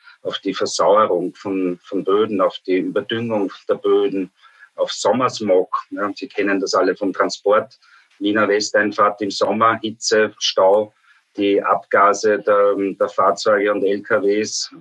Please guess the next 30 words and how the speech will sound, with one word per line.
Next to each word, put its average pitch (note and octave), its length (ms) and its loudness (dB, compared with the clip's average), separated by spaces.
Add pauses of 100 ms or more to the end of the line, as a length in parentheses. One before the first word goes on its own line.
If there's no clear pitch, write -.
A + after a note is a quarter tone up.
(140)
verursachen G2+ 680 -2
die F#2+ 100 -6
sogenannten G2 580 -4
Vorläufersubstanzen G#2 1200 -2
und F#2 80 -2
es G2 120 -4
kommt G2 240 -6
zum G2 140 -8
Sommersmog. F2+ 600 -2 (880)
Und G2 340 -6 (960)
bei - 80 -2
so C3 140 -2
einer A#2+ 240 0
Ökobilanz C3+ 680 0
oder G#2 140 0
bei G2+ 140 2
einem G2+ 160 0
Carbon F#2+ 380 -2
Footprint, C#3+ 600 -4 (560)
ähm, A2+ 360 -2
muss A2 180 -4
man A#2 140 -4
zuerst A2 340 2
einmal A2+ 200 2
die A2+ 100 -6
funktionelle G#2+ 640 0
Einheit G#2+ 420 -2
definieren, A2+ 560 -4
um A2+ 100 -6
nicht - 360 -4